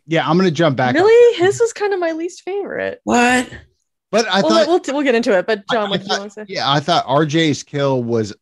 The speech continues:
Speaker 1: a kind of a good jump scare, and then the girl that fell into the lake, like, that, the alligator, like, biting her head off was, like,
Speaker 3: And just spinning
Speaker 1: really,
Speaker 3: instantly.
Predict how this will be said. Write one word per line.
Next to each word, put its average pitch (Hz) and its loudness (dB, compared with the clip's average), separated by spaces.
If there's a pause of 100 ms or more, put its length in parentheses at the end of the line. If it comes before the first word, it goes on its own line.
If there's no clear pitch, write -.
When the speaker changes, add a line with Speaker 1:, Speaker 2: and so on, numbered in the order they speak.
Speaker 1:
a 120 -20
kind 139 -6
of 110 -6
a 113 -2
good 113 -8
jump 110 -6
scare, 135 -4
and 120 -6
then 120 0
the 110 0
girl 123 -2
that 104 -4
fell 120 -6
into 113 -4
the 98 -6
lake, 98 -8 (720)
like, 135 -4
that, 117 -10 (140)
the 127 -4
alligator, 110 -4
like, 117 -10
biting 147 -8
her 117 -6
head 131 0
off 92 0
was, 113 -4
like, 113 -2
Speaker 3:
And 131 -6
just - -6
spinning 127 -4
Speaker 1:
really, 214 6
Speaker 3:
instantly. 107 -4